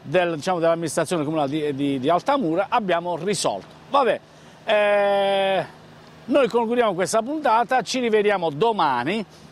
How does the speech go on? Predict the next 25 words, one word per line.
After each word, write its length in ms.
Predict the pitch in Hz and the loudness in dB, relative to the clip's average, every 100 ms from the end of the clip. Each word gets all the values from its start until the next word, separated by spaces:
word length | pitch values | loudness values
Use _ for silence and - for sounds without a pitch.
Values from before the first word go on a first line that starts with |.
| - | -6
con 160 | 170 | -2
una 160 | 170 175 | 0 0
puntata 640 | 151 180 165 180 - 143 - | -2 -2 0 0 0 -4 -6
su 320 | - 185 151 | -2 0 0
Matera 680 | 120 156 175 156 123 131 226 - - - - - | -2 -2 0 0 -2 0 -2 -4 -18 -20 -20 -8
e 100 | 262 | -4
ci 140 | 226 294 | -2 0
vediamo 300 | 277 185 226 | 0 0 -2
sempre 580 | 202 156 156 160 185 175 | -2 -2 -2 0 0 2
alle 340 | 190 185 175 | 0 2 -2
quattordici, 840 | - 240 - 165 143 151 139 156 147 - - - - - | 0 -2 0 0 0 -6 -8 -8 -8 -12 -20 -20 -20 -16
quattordici 420 | - 196 - 202 208 | -2 0 0 0 0
e 60 | |
cinque, 240 | 190 202 156 | -2 -2 -2
quattordici 320 | - 185 - | -2 -2 0
e 80 | 220 | 0
dieci, 280 | 165 160 - | 0 -2 -2
subito 380 | 247 226 196 | -2 2 2
dopo, 500 | 185 196 175 175 160 143 - - - | 2 0 0 2 2 0 -8 -18 -2
eh, 220 | 147 147 | 0 2
Canale 420 | 190 202 220 214 | 0 0 2 2
due 220 | 190 185 | 2 2
c'è, 300 | 156 190 175 | 2 0 0
dopo 680 | 139 185 156 160 147 143 135 | 2 0 2 2 2 2 0
Arturo. 560 | 156 135 - 127 113 | 0 -2 -6 -8 -8